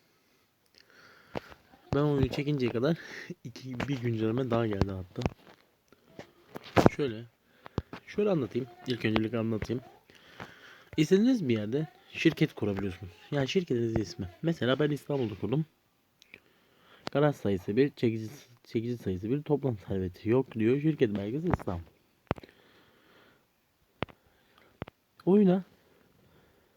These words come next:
ee, şeyler de geldi. İlçeler.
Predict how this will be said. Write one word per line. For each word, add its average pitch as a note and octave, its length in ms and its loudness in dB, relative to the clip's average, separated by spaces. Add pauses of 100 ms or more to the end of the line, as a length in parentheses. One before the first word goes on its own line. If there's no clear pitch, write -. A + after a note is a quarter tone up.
(760)
ee, A2 380 -8 (340)
şeyler F#3 220 6
de G#2 100 0
geldi. F#2+ 280 -4 (1040)
İlçeler. G#2+ 580 -2